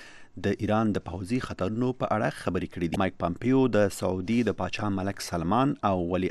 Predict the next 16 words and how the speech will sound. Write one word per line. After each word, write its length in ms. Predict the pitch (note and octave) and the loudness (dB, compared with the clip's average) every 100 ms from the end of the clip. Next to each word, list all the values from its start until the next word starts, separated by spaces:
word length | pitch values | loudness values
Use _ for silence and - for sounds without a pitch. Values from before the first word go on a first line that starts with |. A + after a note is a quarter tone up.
| G#2+ | 0
عهد 260 | B2 C3 - | 0 -4 -6
سلمان 360 | G#2 G#2 G#2 G#2 - - - - | -4 -2 0 -2 -6 -18 -12 2
محمد 360 | G2+ G2+ B2+ B2+ G#2 | 2 4 2 2 0
بن 140 | F2+ - | -2 -2
سلمان 360 | F#2 A2+ C3 A2+ | 0 0 0 -2
سره 120 | A2 G#2+ | -2 -2
په 140 | F#2+ | -2
جلا 180 | G2 G#2 G2+ | 0 0 0
جلا 180 | F2+ E2+ | -2 2
غونډه 280 | A#2+ C#3+ - | 2 2 2
کې 160 | C3 F#2+ | 0 0
د 100 | - | 0
فارس 320 | G2+ - - G2 | 0 0 -4 -4
په 80 | - | 0
خلیج 300 | B2 D3 - | 0 2 0
کې 500 | D3 - - - | 0 -2 -18 -8